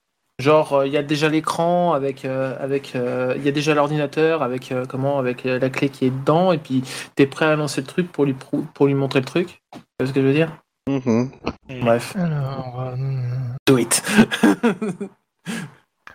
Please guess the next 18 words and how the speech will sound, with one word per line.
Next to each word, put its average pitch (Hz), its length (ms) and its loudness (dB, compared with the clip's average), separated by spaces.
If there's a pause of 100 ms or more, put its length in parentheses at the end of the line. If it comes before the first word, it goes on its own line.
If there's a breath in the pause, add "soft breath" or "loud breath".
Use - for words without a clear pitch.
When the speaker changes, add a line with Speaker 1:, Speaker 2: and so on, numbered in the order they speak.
Speaker 3:
Alors, 139 200 4
exactement, 175 500 2
dans 151 120 0
le 180 120 0
coffre, 147 420 -2
j'ai 120 140 -2
le 123 60 -4
truc 139 200 -8
là 127 80 2
sous - 180 -10
les 113 260 0
yeux. 147 220 2 (680 loud breath)
Donc, 120 100 4
vous 143 80 4
trouvez 180 320 4
un, 117 640 2
un, 139 160 -2
un, 131 500 0